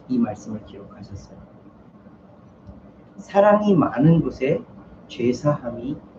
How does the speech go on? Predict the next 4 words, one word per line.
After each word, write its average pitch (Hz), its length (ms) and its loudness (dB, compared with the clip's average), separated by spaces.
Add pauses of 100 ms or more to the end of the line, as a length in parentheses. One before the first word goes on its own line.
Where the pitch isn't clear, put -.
(360)
많은 - 360 -14
거예요. - 320 -16 (1800)
이 175 140 8
여인이 156 560 8